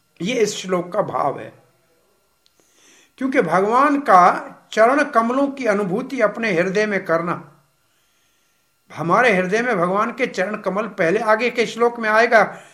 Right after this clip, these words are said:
कि सबके हृदय में भगवान स्वयं बैठे हैं, अपने चरण कमल, तो क्या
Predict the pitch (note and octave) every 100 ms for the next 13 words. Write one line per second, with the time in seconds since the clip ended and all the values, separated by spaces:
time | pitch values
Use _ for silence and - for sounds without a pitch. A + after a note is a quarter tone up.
0 | _ - A#3 - A3 A3+ B3 G#3 G#3+ C4
1 | B3 F#3+ A3 B3 A#3+ - A#3+ C4+ A3 A3
2 | G#3+ A3+ G#3 G#3 G#3 G#3 G#3 A3 A3+ A3
3 | A3 A3+ A#3 A3+ A#3 -